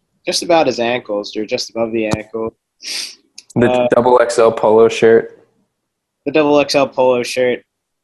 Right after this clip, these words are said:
Speaker 1: Uh, I mean, the man is just, he's just your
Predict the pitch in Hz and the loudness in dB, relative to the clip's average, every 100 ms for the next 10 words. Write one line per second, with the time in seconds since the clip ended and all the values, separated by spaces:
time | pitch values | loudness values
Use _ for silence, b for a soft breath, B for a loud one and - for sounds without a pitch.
0 | _ - 117 117 117 110 - 143 143 139 | _ -10 -4 -2 -2 -4 -4 -2 -2 -4
1 | - 156 165 170 165 143 - 127 - - | -4 -2 2 2 2 -2 -4 -6 -8 -10
2 | - 156 - 165 - 156 | -4 -4 -2 -6 -2 -4